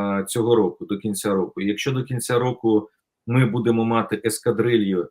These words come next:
дванадцять-чотирнадцять літаків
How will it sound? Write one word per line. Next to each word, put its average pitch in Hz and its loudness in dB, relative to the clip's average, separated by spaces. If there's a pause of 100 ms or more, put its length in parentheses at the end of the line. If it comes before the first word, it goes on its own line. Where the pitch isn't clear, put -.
(560)
дванадцять-чотирнадцять 110 -2
літаків 117 -4